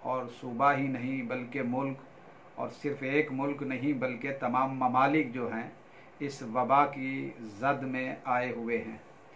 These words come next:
और हर इंसान अपनी निगाहों के सामने मौत का मंजर देख रहा है। परेशानियां सबके लिए हैं और इन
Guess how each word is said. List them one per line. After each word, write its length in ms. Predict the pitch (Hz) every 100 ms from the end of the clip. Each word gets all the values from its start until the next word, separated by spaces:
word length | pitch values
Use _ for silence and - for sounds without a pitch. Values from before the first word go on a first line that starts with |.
| - - -
और 220 | 135 131 -
हर 180 | 147 151
इंसान 840 | 147 143 139 147 151 151 151 156 - 143
अपनी 320 | 143 135 131
निगाहों 480 | 127 123 135 135 147
के 180 | 139 127
सामने 640 | - 127 131 131 135 135
मौत 400 | 127 123 131 135
का 420 | - 127 123 123 -
मंजर 380 | 123 127 123 123
देख 300 | 110 117 110
रहा 200 | 113 107
है। 180 | 104 110 - - - - - - - - - - - - - - -
परेशानियां 1000 | 131 135 139 139 151 156 156 160 147 - -
सबके 360 | 139 - 156
लिए 260 | 147 147 151
हैं 460 | 135 143 147 151 - - - - - - - -
और 680 | 131 131 135 135 131 135 - - -
इन 400 | 147 151 151 156